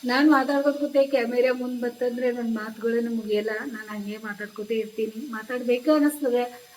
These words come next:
ಆ ರೀತಿನೇ ಇದೀರಾ, ಆ ರೀತಿ ನಮ್ ಬಾಂಡಿಂಗ್ ಅಷ್ಟೇ, ಆ, ಸ್ಟ್ರಾಂಗ್ ಆಗೈತಿ. ಯಾಕಂದ್ರೆ ಒಂದೊಂದು ಅಭಿಮಾನಿಗಳು, ಒಂದೊಂದು ವ್ಯೂವರ್ಸ್ ನನ್ಗೆ ಭಾಳ ಅಂದ್ರೆ ಭಾಳ ಇಂಪಾರ್ಟೆಂಟ್ ಅದಾರು.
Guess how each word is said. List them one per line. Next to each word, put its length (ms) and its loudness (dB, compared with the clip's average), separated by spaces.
ಆ 160 0
ರೀತಿನೇ 400 0
ಇದೀರಾ, 580 2
ಆ 20 -2
ರೀತಿ 220 -2
ನಮ್ 240 -4
ಬಾಂಡಿಂಗ್ 480 0
ಅಷ್ಟೇ, 520 -6
ಆ, 360 0
ಸ್ಟ್ರಾಂಗ್ 500 4
ಆಗೈತಿ. 560 2
ಯಾಕಂದ್ರೆ 360 0
ಒಂದೊಂದು 640 4
ಅಭಿಮಾನಿಗಳು, 960 2
ಒಂದೊಂದು 680 2
ವ್ಯೂವರ್ಸ್ 500 0
ನನ್ಗೆ 460 -6
ಭಾಳ 340 -6
ಅಂದ್ರೆ 220 -10
ಭಾಳ 180 -8
ಇಂಪಾರ್ಟೆಂಟ್ 500 -10
ಅದಾರು. 400 -6